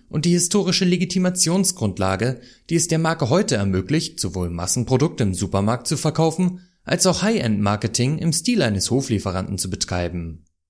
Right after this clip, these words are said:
Da reiht sich auch die Leitphilosophie "Tradition pflegen, Innovation leben" ein,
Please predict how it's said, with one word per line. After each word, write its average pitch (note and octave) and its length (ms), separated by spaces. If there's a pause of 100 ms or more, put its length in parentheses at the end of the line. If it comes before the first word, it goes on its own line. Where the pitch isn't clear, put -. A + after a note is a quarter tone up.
(800)
Da D3+ 100
reiht F3 180
sich F3 200
auch F3+ 120
die B2 140
Leitphilosophie A2+ 1000
"Tradition F2 560
pflegen, G#2+ 480
Innovation C#3+ 560
leben" C#3+ 320
ein, A2 440